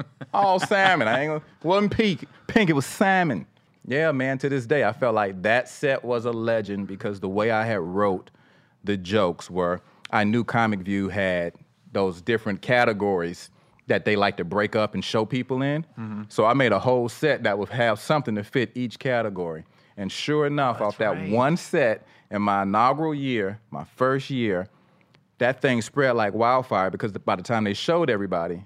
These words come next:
Speaker 2: then they started talking about bad kids. Then they started talking about teachers. Then they started talking about broke
Speaker 1: Mm-hmm.
Speaker 2: people,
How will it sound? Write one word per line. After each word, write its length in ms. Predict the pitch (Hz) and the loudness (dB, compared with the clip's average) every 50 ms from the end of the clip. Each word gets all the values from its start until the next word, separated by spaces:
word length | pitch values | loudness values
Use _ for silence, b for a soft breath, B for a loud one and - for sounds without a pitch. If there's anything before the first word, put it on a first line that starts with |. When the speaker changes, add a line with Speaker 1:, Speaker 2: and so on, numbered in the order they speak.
| _ _ | _ _
Speaker 2:
then 240 | 87 85 117 120 113 | -4 0 0 2 2
they 80 | 101 | 0
started 280 | 92 - 107 92 90 - | 0 -2 -2 -2 -2 -2
talking 280 | - 101 95 90 95 90 | 0 0 0 0 -2 -4
about 300 | 85 87 82 82 - _ _ _ _ _ _ - | -2 -2 -2 -2 -4 _ _ _ _ _ _ -8
bad 360 | 87 101 98 95 92 85 - | -2 0 2 2 0 -2 -2
kids. 460 | - 107 92 85 71 - - - - - | -6 -4 -4 -4 -6 -8 -12 -18 -20 -18
Then 200 | 90 90 110 107 | -6 -4 -2 -2
they 80 | 98 87 | -2 -4
started 280 | - - 95 90 87 76 - | -4 -2 -4 -4 -4 -6 -10
talking 260 | - 104 95 90 87 85 | -4 -4 -4 -4 -4 -4
about 320 | 85 85 76 - _ - | -4 -4 -4 -4 _ -8
teachers. 480 | - 139 113 - - - - - - - | -6 -4 -4 -4 -6 -12 -16 -16 -16 -6
Then 140 | - 110 107 | -2 -2 -2
they 80 | 101 95 | -2 -4
started 260 | - - 98 92 - | -4 -2 -2 -2 -2
talking 160 | - 95 90 | -2 -4 -4
about 240 | 87 87 80 - - | -2 -4 -4 -4 -2
broke 180 | 101 107 101 101 | 0 0 0 0
Speaker 1:
Mm-hmm. 80 | 104 104 | -2 -6
Speaker 2:
people, 240 | 101 104 101 - | -6 -6 -8 -14